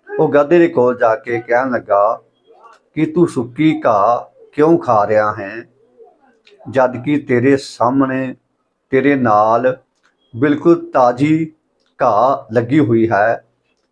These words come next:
ਨਾਲੇ ਇਹ ਘਾਹ ਹਰੀ ਹੈ, ਤੂੰ ਇਸ ਨੂੰ ਖਾ।"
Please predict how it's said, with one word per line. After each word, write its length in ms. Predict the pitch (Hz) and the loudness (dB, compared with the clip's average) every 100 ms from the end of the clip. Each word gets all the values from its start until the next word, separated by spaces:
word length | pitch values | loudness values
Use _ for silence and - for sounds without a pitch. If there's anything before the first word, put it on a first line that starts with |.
| - | -6
ਨਾਲੇ 360 | 117 123 147 - | 0 0 0 0
ਇਹ 260 | 131 151 156 | 0 2 0
ਘਾਹ 200 | 117 104 | 0 0
ਹਰੀ 400 | - 117 135 143 | 0 0 0 -2
ਹੈ, 200 | 98 - _ _ _ _ _ _ - | -6 -8 _ _ _ _ _ _ -6
ਤੂੰ 140 | 170 | -2
ਇਸ 200 | 170 170 | -2 2
ਨੂੰ 180 | 170 151 | 2 2
ਖਾ।" 380 | - 101 196 | 0 -2 -2